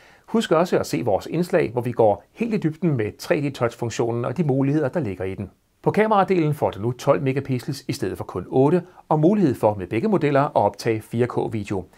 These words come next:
Men det er stadigvæk kun den store model, iPhone seks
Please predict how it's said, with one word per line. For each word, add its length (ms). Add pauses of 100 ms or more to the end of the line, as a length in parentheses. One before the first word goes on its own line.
(280)
Men 120
det 80
er 60
stadigvæk 320
kun 220
den 140
store 240
model, 320 (200)
iPhone 280
seks 320